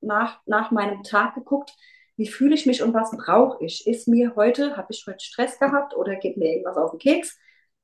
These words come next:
Renne ich fünf Kilometer schnell? Oder, ähm,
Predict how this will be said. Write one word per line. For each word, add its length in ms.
Renne 320
ich 140
fünf 260
Kilometer 420
schnell? 440
Oder, 580
ähm, 320